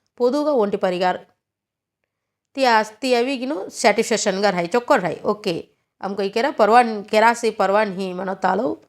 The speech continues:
కండిప్ కరాయి. మెయిన్ తుంక సంగోత పరిహార కాయమనితి, పెరుమాలు గట్టి ధరో.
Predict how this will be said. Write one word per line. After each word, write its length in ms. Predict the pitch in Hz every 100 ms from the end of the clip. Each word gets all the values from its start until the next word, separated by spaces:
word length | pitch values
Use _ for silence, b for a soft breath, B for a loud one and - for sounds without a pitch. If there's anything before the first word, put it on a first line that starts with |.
| _
కండిప్ 300 | 180 170 170
కరాయి. 240 | 185 - - _ _ _ _ _ _
మెయిన్ 440 | 190 202 254 294 294
తుంక 180 | 214 196
సంగోత 380 | 190 185 202 196
పరిహార 400 | 190 170 190 190
కాయమనితి, 640 | 175 165 170 160 226 302 _ _ _ _ _ _ -
పెరుమాలు 380 | 208 220 254 285
గట్టి 420 | 196 175 _ 254
ధరో. 260 | 185 160